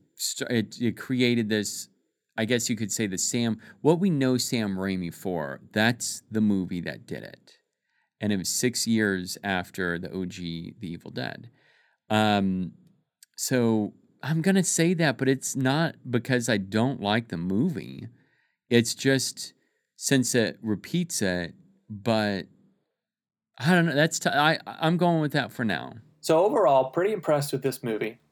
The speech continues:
Speaker 2: I had fun. I'm glad I didn't take my wife, though, 'cause she would have really hated it.
Speaker 1: <laughs>
Speaker 2: And then the main character is pregnant, and my wife is pregnant. She would not have
Speaker 1: Oh,
Speaker 2: enjoyed
Speaker 1: yeah.
Speaker 2: the Deadites tormenting her, talking about her bastard baby.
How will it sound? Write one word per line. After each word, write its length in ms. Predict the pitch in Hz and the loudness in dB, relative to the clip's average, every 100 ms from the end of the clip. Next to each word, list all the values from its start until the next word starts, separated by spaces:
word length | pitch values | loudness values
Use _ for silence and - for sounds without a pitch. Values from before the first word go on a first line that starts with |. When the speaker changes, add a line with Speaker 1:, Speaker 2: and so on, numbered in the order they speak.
| - | -8
Speaker 2:
I 60 | |
had 160 | 151 156 | -4 -4
fun. 220 | - 131 | 0 2
I'm 80 | 131 | 2
glad 200 | 160 175 | 0 2
I 80 | 160 | 2
didn't 220 | 143 131 | 0 -2
take 200 | 127 123 | -4 -4
my 100 | 117 | -2
wife, 280 | 113 117 110 | 0 -2 -2
though, 140 | 110 123 | -6 -6
'cause 160 | 135 | -10
she 160 | - 156 | -4 -2
would 120 | 127 | -4
have 120 | 110 | -4
really 340 | 117 123 113 110 | -4 -2 -2 -4
hated 360 | 107 101 - | -6 -4 -2
it. 180 | - - - - _ | -4 -6 -16 -20 _
Speaker 1:
<laughs> 140 | 320 320 - 349 _ 359 | -2 -2 -4 -8 _ 0
Speaker 2:
And 140 | 160 | 2
then 140 | 190 196 | 2 0
the 60 | |
main 220 | 165 151 151 | 0 0 0
character 340 | 147 143 139 | 0 0 0
is 80 | 120 | -4
pregnant, 560 | - 160 160 165 175 - | -4 -2 0 -2 -6 -8
and 100 | 131 | -8
my 160 | 127 147 | -2 0
wife 260 | 147 151 143 | 2 2 0
is 100 | 139 | -2
pregnant. 340 | 139 135 135 | -2 -2 -4
She 140 | - | -4
would 180 | 160 139 | 0 0
not 320 | 131 135 139 | 0 2 4
have 140 | 135 123 | 2 0
Speaker 1:
Oh, 40 | |
Speaker 2:
enjoyed 520 | 120 120 117 117 113 92 | -2 -2 0 2 0 -2
Speaker 1:
yeah. 180 | 80 - - _ _ _ _ - | -10 -18 -20 _ _ _ _ -4
Speaker 2:
the 180 | 139 139 | 0 2
Deadites 580 | 139 131 131 120 - | 2 4 2 2 -4
tormenting 600 | - 151 143 123 120 127 117 | -2 0 0 0 -4 -8 -4
her, 400 | 117 113 113 - | -2 0 -2 -2
talking 280 | 127 120 123 | -4 -4 -4
about 180 | 117 117 | -4 -4
her 80 | |
bastard 500 | - 113 113 - - | -2 -2 -2 -8 -8
baby. 460 | - 107 107 110 | -4 -4 -4 -10